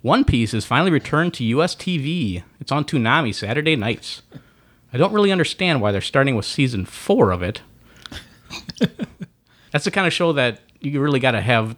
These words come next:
like, the history of the characters and stuff to really get into it, I think. So jumping way ahead is kinda strange to me, and especially going right into the Davy Back arc,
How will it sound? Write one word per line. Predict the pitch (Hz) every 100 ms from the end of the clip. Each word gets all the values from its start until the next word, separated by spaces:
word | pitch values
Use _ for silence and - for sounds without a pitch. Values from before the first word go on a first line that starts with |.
| -
like, | 110 -
the |
history | - 131 - 131
of |
the | 104
characters | - 110 120 127
and | 120
stuff | 139 -
to | 95
really | 104 104
get | 98 95
into | 107 135
it, | 131
I | 101 107
think. | 160 165 - _ _ _
So | - 104
jumping | 101 120 113
way | 110
ahead | 98 120 101
is | - - -
kinda | - 185
strange | - 127 139 113
to | 95
me, | 92 95 -
and |
especially | 127 - 170 131
going | 131 120
right | 123 127
into | 127 110
the | 104 95
Davy | 92 120 120
Back | 98 90
arc, | 92 95 -